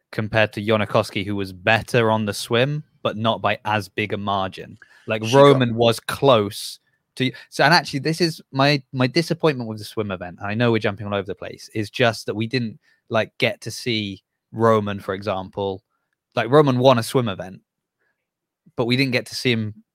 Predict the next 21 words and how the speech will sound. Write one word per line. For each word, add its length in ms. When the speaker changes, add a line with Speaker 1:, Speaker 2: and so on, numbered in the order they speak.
Speaker 1:
like, 200
like, 200
smash 380
a 40
massive 320
swim. 240
Does 140
that 100
make 120
sense? 280
So, 80
like, 240
that, 260
I 80
would 140
have 60
been 120
more 480
interested 720
to 80
see 580